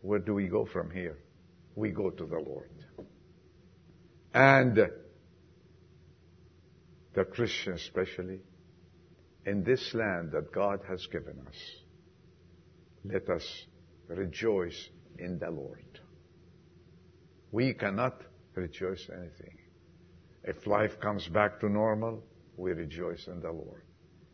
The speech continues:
If we have to live, uh, another year like this, it's gonna be tough and gloomy. Tough and gloomy.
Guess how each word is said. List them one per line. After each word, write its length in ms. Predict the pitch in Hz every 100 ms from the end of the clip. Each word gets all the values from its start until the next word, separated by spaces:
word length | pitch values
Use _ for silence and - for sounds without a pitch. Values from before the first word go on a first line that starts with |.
| - -
If 220 | 98 107
we 80 | -
have 240 | 98 -
to 80 | 101
live, 260 | 98 101 85 - - - - -
uh, 240 | 92 87 80 76 - -
another 460 | 98 120 110 117
year 200 | 113 117
like 320 | 104 101 87
this, 340 | 87 104 - - -
it's 220 | 95 -
gonna 260 | - 98 95
be 160 | 95
tough 320 | 92 107 95 - - - - -
and 240 | 110 101
gloomy. 580 | 110 123 127 113 107 - - - - - -
Tough 240 | 127 156 -
and 220 | 127 123 90
gloomy. 460 | 95 78 76 73